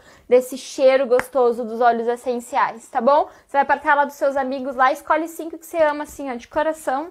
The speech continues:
que você mandaria vários coraçõezinhos pra ele, e manda essa live pra ele, pra poder ajudar ele a conhecer um pouquinho mais esse mundo maravilhoso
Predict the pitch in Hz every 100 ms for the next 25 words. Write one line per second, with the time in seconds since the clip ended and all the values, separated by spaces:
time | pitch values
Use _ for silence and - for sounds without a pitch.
0 | _ - 277 269 269 262 269 294 311 -
1 | 285 285 254 247 247 254 240 226 240 -
2 | - _ 262 262 254 262 262 233 233 254
3 | 247 214 247 254 254 220 233 240 247 240
4 | 233 233 240 254 285 269 277 247 262 262
5 | 262 254 240 240 - 240 233 233 226 220
6 | 226 214 214